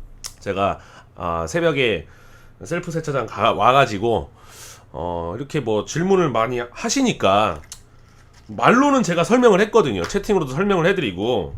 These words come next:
네. 근데 눈으로 시각적인 걸로 보시는 게 조금 더 공감대를 많이 형성할 것 같아서,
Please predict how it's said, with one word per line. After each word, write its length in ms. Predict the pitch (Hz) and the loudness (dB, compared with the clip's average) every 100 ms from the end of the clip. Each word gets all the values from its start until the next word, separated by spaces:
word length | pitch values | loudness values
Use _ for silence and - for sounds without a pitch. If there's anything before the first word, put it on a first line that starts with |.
| - | 0
네. 300 | 85 80 69 - - - - - | 0 -4 -6 -10 -14 -18 -18 -14
근데 200 | 117 127 | -6 -2
눈으로 480 | 175 170 143 104 - | 2 2 2 0 -2
시각적인 1200 | 214 226 220 - 202 180 170 165 147 131 117 110 | 0 2 2 2 2 2 0 -2 -2 -4 -6 0
걸로 320 | 123 127 120 | 0 0 -2
보시는 480 | 147 160 196 170 123 | 0 0 2 0 0
게 340 | 156 123 76 - | 0 0 -2 -6
조금 260 | 123 127 117 | -8 -6 -2
더 400 | 98 87 76 73 | 0 0 -4 -10
공감대를 720 | - 131 135 123 113 104 117 | -8 -2 -2 -2 -2 0 0
많이 220 | 98 101 | -2 -2
형성할 380 | 131 160 151 147 | -2 -4 -4 -4
것 120 | 160 | -2
같아서, 600 | 107 - 95 87 107 180 | -4 -4 -6 -4 -4 -6